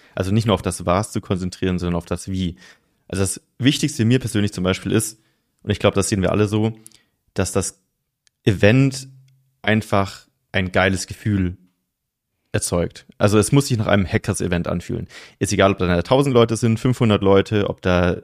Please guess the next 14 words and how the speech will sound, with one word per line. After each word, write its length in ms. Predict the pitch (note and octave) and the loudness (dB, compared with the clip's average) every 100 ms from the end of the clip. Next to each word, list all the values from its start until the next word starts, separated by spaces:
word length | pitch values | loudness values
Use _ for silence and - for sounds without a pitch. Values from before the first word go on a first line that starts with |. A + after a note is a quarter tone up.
| - | -4
wie 160 | G#2+ | -4
viele 180 | G2 G2+ | 2 0
Speaker 320 | - B2+ G#2+ | 2 0 2
sind, 240 | G2+ G#2+ G#2 | 4 2 2
ob 80 | |
da 100 | F#2+ | -2
Masterclasses 840 | F#2 F#2+ - F#2+ - - F#2+ F#2 F2+ | 0 0 -4 -8 -8 -4 -4 -2 -2
sind, 200 | G2 F#2 - - - | -4 -4 -12 -14 -4
also 200 | G2 F#2+ | 0 0
was 140 | G#2+ | 0
die 160 | G#2+ - | -2 0
einzelnen 340 | G#2 - F#2+ | 0 0 -2
Elemente 360 | G2 F#2 A#2+ A#2+ | 0 2 0 0
sind. 320 | C#3+ D#3 | 0 0